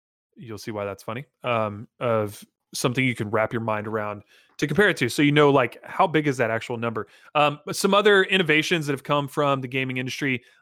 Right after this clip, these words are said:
live gaming. I remember Halo Two, all of a sudden you could play on Xbox Live. What the heck's Xbox Live? I thought we just did System Link. Well, it's like System Link,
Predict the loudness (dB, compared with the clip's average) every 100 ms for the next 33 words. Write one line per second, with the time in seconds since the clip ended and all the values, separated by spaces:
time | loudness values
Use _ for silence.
0 | -10 0 2 4 2 0 -2 0 0 0
1 | 0 0 2 2 2 2 2 2 0 -6
2 | -8 -6 -4 -4 -6 -4 -4 -2 -4 -6
3 | -10 -6 -6 -4 -6 -6 -8 -10 -6 -6
4 | -2 -2 -2 -4 _ _ -6 -2 -2 -2
5 | -6 -8 -4 -4 -4 -6 -10 -6 -4 -2
6 | -2 0 -2 0 -2 -4